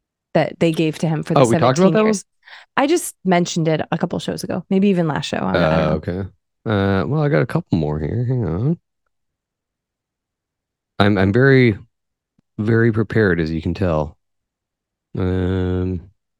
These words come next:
Speaker 2: yeah, cha-, all right. Let's do these two. Call it good. And the first one is, woman receives over a hundred Amazon packages she never ordered. This is from July twenty-seventh of this year.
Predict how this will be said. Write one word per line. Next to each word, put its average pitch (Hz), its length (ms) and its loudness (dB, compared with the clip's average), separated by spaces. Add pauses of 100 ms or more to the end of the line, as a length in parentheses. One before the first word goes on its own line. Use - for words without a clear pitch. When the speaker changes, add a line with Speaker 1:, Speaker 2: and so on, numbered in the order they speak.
(300)
Speaker 2:
yeah, 101 460 -6 (120)
cha-, - 200 -8
all 117 440 -2
right. 90 140 -4 (420)
Let's 151 180 -6
do 131 140 2
these 87 220 0
two. 85 320 -6 (160)
Call 92 160 -4
it 90 100 -6
good. 87 340 -6 (1400)
And 110 380 2
the 87 60 -2
first 180 260 0
one 104 180 2
is, 165 580 2 (1040)
woman 190 300 6
receives 135 480 4
over 107 280 4
a 85 60 4
hundred 165 320 2
Amazon 117 440 2
packages 95 520 -2
she - 160 -2
never 80 360 0
ordered. 87 440 -2 (1400)
This 101 80 -2
is 98 80 -4
from 92 240 2
July 90 420 2
twenty-seventh 80 640 -2
of 69 80 -6
this 58 220 -6
year. - 140 -8